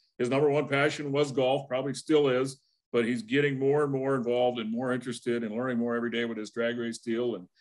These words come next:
and, and I want him to learn a little more about the car before he gets a chance to drive. But someday I would love to see him get a chance to drive one. And, uh, he's probably gonna have to push this old goat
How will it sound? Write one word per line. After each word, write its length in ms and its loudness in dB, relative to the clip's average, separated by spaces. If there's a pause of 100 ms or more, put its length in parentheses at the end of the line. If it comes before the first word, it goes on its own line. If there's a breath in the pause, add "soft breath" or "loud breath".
(220)
and, 240 -4
and 280 -4 (280)
I 80 0
want 160 2
him 60 -2
to 60 4
learn 180 6
a 20 6
little 160 6
more 160 6
about 160 2
the 60 -12
car 380 2
before 300 -2
he 60 4
gets 200 0
a 60 -12
chance 280 -2
to 100 -16
drive. 260 -2
But 140 -6
someday 580 4 (240)
I 60 -2
would 120 2
love 200 2
to 60 -10
see 140 -4
him 120 -2
get 100 2
a 60 0
chance 300 -4
to 100 -14
drive 320 0
one. 260 -6 (340)
And, 220 -4
uh, 100 0
he's 200 -2
probably 280 -2
gonna 140 -2
have 180 -2
to 60 -12
push 240 -2
this 220 -2
old 240 -2
goat 260 0